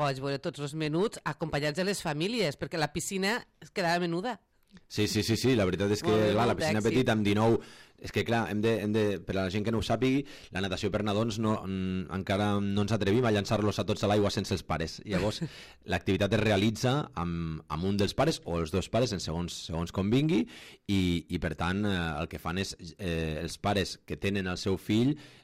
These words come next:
Speaker 2: eh, el que fan és realitzar diferents activitats pro-, a proposta del, del monitor especialitzat en natació per nadons, i per tal de que aquest nen s'adapti i comenci a, a, a familiaritzar-se amb el, amb el medi aquàtic.
Speaker 1: Marc, un,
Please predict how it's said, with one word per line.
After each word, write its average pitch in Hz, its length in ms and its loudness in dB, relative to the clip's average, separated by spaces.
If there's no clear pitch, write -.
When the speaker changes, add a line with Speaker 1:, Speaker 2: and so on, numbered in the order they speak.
Speaker 2:
eh, 78 320 -4
el 82 100 -6
que - 140 -10
fan 90 160 0
és 95 80 -2
realitzar 95 500 0
diferents 95 460 -2
activitats 101 400 0
pro-, - 240 -6
a - 80 -6
proposta 87 500 0
del, 85 380 -2
del 82 160 -4
monitor 85 320 -4
especialitzat 85 560 -2
en 87 80 -4
natació 90 320 -2
per 101 80 2
nadons, 113 400 0
i 101 240 4
per 90 240 -2
tal 90 160 2
de 95 80 0
que 87 80 -4
aquest 95 160 -2
nen 95 320 -2
s'adapti 113 640 2
i 92 80 -2
comenci 90 400 -4
a, 98 160 0
a, 87 200 -4
a 78 320 -6
familiaritzar-se 82 800 -4
amb 90 80 -2
el, 78 240 -4
amb 78 80 -8
el 73 80 -6
medi 78 160 -4
aquàtic. 73 400 -10
Speaker 1:
Marc, 196 320 0
un, 254 240 0